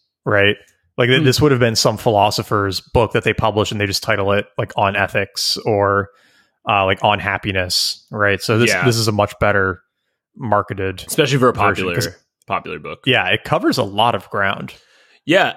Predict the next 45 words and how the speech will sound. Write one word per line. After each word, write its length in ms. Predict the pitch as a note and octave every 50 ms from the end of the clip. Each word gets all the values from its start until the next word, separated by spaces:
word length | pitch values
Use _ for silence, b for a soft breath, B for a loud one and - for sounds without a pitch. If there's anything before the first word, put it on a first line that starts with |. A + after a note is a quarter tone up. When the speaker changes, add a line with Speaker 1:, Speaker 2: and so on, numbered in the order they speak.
| -
Speaker 3:
and 140 | D3+ D3+ D#3 -
actually 320 | C#3+ - - A3 F#3+ E3+
on 180 | C3 D3 C3+ B2+
that 220 | C3 C#3+ - A#2
note, 220 | A#2+ A#2+ A#2+ - -
the 100 | A2 A2+
other 160 | A#2 C3 C#3
thing 220 | C#3+ D3+ C3 A#2
I 40 | A2
was 120 | G#2 G2+ -
surprised 520 | G#2 F#2+ - G#2 F#2+ F#2+ G2+ G2 G2+ A2
about 300 | A2 A2 A2+ A2+ G2+ -
with 140 | G#2+ F#2+ -
the 80 | -
title, 540 | - - - F#2 F#2 G#2 G#2+ A2+ A#2+ - - -
um, 280 | G2+ G2 F#2+ F2 F2
just 160 | F2 F#2+ F2
before 240 | - G#2 - - G#2+
we 80 | F#2+ F#2
move 200 | F#2+ G2 G2 F2+
on 180 | F#2+ F2 F2 F#2+
from 140 | - A2 A2+
that, 220 | A2+ A2+ A2+ -
is 200 | G#2+ G#2 G2+ F#2
the, 340 | G2 G2+ F#2+ F#2 F2+ F#2 F2+ -
the 100 | G#2+ G#2+
whole 160 | G2 A#2 A2+ F#2
Japanese 600 | - - G#2 G2 G2+ - F#2 F2+ F2+ G2 G2 G2+
angle 260 | A#2 B2 C3 C3+ D3+ C#3+
to 200 | D3 - E3+ F3+
it. 220 | F#3+ G3 - - - - _ _ _ _ - - _ _ _ _ - - -
Speaker 1:
Yeah. 240 | C#3+ D#3 E3+ D3+ B2
Speaker 3:
I 100 | C3+ C#3+
didn't 220 | E3+ G3 A3 F#3+
quite, 300 | - G3 F3+ F3 D3+ - - - - F#3
I 40 |
mean, 120 | F#3 G3 D#3+
Speaker 1:
Very 140 | F#3+ G3+ G#3+
Speaker 3:
it 20 |
was 100 | A3+ -
Speaker 1:
strange. 320 | - - E3 D3+ B2+ A2+
Speaker 3:
two 60 | G3+ F#3+
Japanese 340 | F3+ F#3 F3+ F3+ F3 -
Speaker 1:
<laughs> 0 |
Speaker 3:
authors, 760 | - - C3+ D3+ - - A2 F#2 F2+ G2+ A#2 B2+ - - -